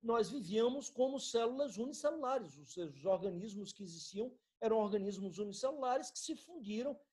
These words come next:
e foram formando os organismos multicelulares e os animais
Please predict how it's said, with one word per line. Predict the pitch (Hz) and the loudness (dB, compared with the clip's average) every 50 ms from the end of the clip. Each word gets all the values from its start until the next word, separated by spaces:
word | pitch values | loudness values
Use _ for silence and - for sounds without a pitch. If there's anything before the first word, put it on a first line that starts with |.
| _ _ - | _ _ -10
e | 262 | -4
foram | - - 254 247 254 247 | 2 6 6 6 6 4
formando | 247 - 302 - - 202 208 214 233 269 311 311 302 277 226 165 160 160 156 - _ _ _ _ _ - | 4 4 4 6 6 4 2 2 4 4 4 4 4 4 2 0 -4 -8 -10 -12 _ _ _ _ _ -8
os | 220 196 - - - | -8 -8 -6 -2 4
organismos | 226 196 160 202 208 190 196 190 160 180 196 175 156 | 4 4 6 4 2 0 -2 -6 -8 -8 -8 -8 -6
multicelulares | 185 196 202 202 - - 247 254 311 339 330 254 208 220 254 254 226 214 226 | -4 -4 -4 -4 -2 0 0 0 0 2 2 4 4 4 2 0 -4 -8 -8
e | 262 277 277 262 | -8 -8 -6 -6
os | 247 208 175 | -6 -2 0
animais | 240 247 247 240 208 190 190 202 214 226 220 - - | 0 0 2 0 0 2 2 2 0 -2 -4 -8 -14